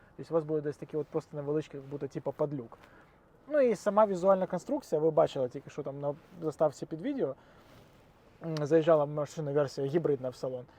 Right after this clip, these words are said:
Він, знаєте, таке відчуття, що, як я кажу, що ця машина не здається такою огромною, а він ще як будто її прижимає. Бо ця конструкція дрона, вона доволі таки масивна. Тому, ну,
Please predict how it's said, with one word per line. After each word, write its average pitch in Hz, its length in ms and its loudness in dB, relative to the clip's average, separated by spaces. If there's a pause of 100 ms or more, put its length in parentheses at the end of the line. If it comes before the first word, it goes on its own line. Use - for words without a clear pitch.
(460)
Він, 233 380 2 (120)
знаєте, 208 300 -4
таке 175 180 -6
відчуття, 185 320 -2
що, - 160 -10 (380)
як 190 180 0
я 202 60 -4
кажу, 175 260 0
що 143 120 -8
ця 170 120 0
машина 170 300 2
не 156 100 -2
здається 160 320 2
такою 160 260 2
огромною, 196 460 4
а 151 100 4
він 214 240 0
ще - 220 4
як 208 120 12
будто 175 240 0
її 165 120 0
прижимає. 151 640 0 (360)
Бо 165 240 8
ця 196 160 2
конструкція 196 440 -4
дрона, 214 220 6
вона 165 200 2
доволі 180 280 2
таки 175 220 -6
масивна. 139 480 -4 (1080)
Тому, 190 420 -2
ну, 226 120 0